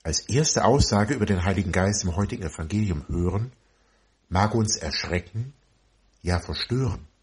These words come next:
Wer etwas gegen den Menschensohn sagt, dem kann, so heißt es, vergeben werden. Dann aber kommt gewissermaßen der Hammer.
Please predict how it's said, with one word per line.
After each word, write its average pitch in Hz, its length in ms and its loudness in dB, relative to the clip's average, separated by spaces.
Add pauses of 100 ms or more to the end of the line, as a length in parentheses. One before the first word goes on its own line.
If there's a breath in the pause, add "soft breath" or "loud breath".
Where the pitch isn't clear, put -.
(1700)
Wer 80 160 -4
etwas 95 440 0
gegen 104 180 2
den 98 140 2
Menschensohn 151 580 0
sagt, - 840 -4 (580)
dem 104 220 2
kann, 117 240 0
so 92 160 0
heißt 104 340 2
es, 107 100 -4
vergeben 120 460 -4
werden. 71 340 -6 (1300)
Dann 78 300 -6
aber 95 260 2
kommt 104 380 0
gewissermaßen 98 640 0
der 90 140 -2
Hammer. 127 280 -6